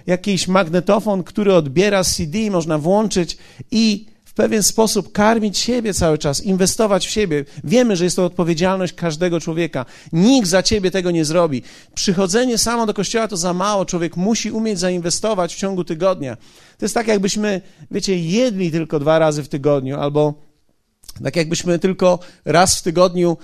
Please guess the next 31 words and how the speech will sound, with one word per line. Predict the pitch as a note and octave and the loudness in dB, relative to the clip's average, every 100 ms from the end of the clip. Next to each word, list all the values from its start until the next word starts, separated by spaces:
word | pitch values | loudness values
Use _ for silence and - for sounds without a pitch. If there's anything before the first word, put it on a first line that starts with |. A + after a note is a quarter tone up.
| - | -12
poszli | - G3+ G#3+ - D#3+ | -2 0 0 -2 -6
gdzieś. | C#3 D3+ C#3 | -2 -4 -4
To, | G#3+ | -6
to | - B3 | -4 -2
nam | B3 | 0
nic | A#3 B3 - | 2 0 0
nie | G#3 | 0
daje. | B3+ A3+ | 2 2
To | G#3 | 2
jest, | G3 - - - | 0 -2 -8 -8
to | G#3 | -4
jest | F3+ | 0
rodzaj | G3 G3+ G3 | 0 2 2
wtedy | F3+ F#3 F3+ | 2 2 2
tylko | G3 F#3 | 0 -2
terapii. | - E3+ F#3 G#3+ - D3+ | 0 2 4 2 -2 -6
To | E3 | -4
nie | F3+ | -2
ma | F#3 | 0
nic | F3+ F#3+ | 0 -2
wspólnego | - F#3 F#3 E3+ D3+ | -2 -4 -4 -2 -2
z | C3 | 0
życiem. | F#3 - A#2 - - _ _ _ _ _ _ - | -2 -2 -4 -8 -18 _ _ _ _ _ _ -8
Tak? | C#3+ F#3 - - _ _ _ - F#3+ - | -4 -4 -6 -20 _ _ _ -20 -12 -2
Więc, | E3 - - | -2 -2 -8
e, | B2+ E3+ - | -10 -8 -2
aby, | E3+ F3+ F#3+ F#3 - _ | 0 2 2 -2 -10 _
aby | E3+ E3+ | -4 0
jednak | F#3 F#3 F3 - | 0 0 -2 -6
tworzyć | - A3 A#3+ G3 F#3 | -4 2 2 0 -2
prawdziwy, | F#3 E3 D#3 G#3 F#3+ F3+ | -2 -2 -2 0 2 2